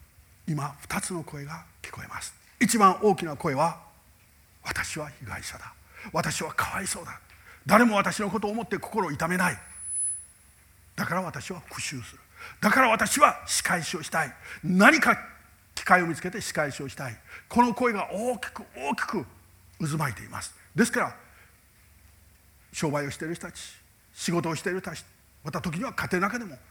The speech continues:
緊張があります。いつ責められるかわからない。いつ非難されるかわからない。素晴らしいことをしようとしても、責められる、非難される、やめておこ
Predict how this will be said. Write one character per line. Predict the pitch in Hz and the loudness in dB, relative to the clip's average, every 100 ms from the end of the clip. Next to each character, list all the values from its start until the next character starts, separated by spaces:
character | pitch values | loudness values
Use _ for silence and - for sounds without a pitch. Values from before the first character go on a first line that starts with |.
| - - | -20 -6
緊 | - 190 170 | 2 4 2
張 | 165 143 | -2 -2
が | 160 185 - - | -4 -6 -12 -8
あ | 143 | -6
り | 139 | -6
ま | 131 | -10
す。 | - - - - _ _ - - _ - - _ _ 262 | -12 -14 -20 -20 _ _ -20 -20 _ -20 -20 _ _ -2
い | |
つ | - 220 | -2 -2
責 | - 123 | -6 -6
め | 104 | -8
ら | - | -12
れ | - | -14
る | - | -18
か | - | -20
わ | |
か | - | -20
ら | - | -20
な | - - - - - _ _ - | -20 -20 -20 -20 -20 _ _ 4
い。 | |
い | 269 | 4
つ | 294 135 - - | 2 -2 -6 -8
非 | - | -2
難 | 180 147 | 0 0
さ | - | -4
れ | 120 | -6
る | 104 | -8
か | 98 | -12
わ | |
か | - | -14
ら | - - | -18 -16
な | 95 | -16
い。 | - - _ - - _ - - _ _ _ _ _ - | -18 -20 _ -20 -20 _ -20 -20 _ _ _ _ _ -8
素 | - | -2
晴 | 151 | 4
ら | 175 | 4
し | - 202 | 4 2
い | |
こ | 185 | 0
と | 185 | -2
を | |
し | - | -2
よ | 226 | -4
う | |
と | 185 | -6
し | - | -4
て | 269 | -4
も、 | 196 - - - - - | -4 -10 -20 -20 -20 -12
責 | - - 175 | -4 0 2
め | |
ら | 151 160 | 2 0
れ | 156 | 0
る、 | 208 - - | -4 -6 -6
非 | - | 0
難 | 220 175 | 2 0
さ | 175 | -4
れ | 180 | -6
る、 | 208 208 - - | -6 -10 -16 -12
や | 120 117 | -8 -6
め | 107 | -8
て | 127 | -10
お | |
こ | 127 160 | -16 -18